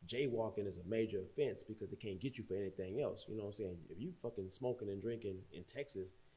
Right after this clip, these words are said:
you're gonna get a major fine. But they can't get you for that shit in Vegas. So, <clears throat> out there, when you jaywalking, bro, like, what's our dude jaywalking?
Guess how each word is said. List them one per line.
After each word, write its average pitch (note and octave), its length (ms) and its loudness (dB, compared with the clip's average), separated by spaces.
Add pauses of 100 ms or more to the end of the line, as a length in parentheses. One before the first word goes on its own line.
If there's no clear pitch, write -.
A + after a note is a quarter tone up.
you're A2+ 120 6
gonna G#2 100 4
get F2+ 80 0
a F2 40 -2
major A2 260 6
fine. F3 400 0 (460)
But G2 120 -2
they F#2+ 60 -4
can't G2+ 240 0
get C3 160 0
you B2 60 -2
for G#2+ 100 2
that F#2+ 120 4
shit F#2 140 -4
in F2+ 80 -4
Vegas. F2 340 -4 (180)
So, E2+ 360 0 (180)
<clears throat> - 260 -2
out F#2+ 220 -6
there, C3 360 4 (720)
when G#2+ 140 -2
you G2+ 120 -2
jaywalking, A2+ 720 2
bro, G2 180 2
like, F#2 200 0
what's - 200 -4
our G2+ 140 2
dude G#2+ 200 -2
jaywalking? F#2 600 0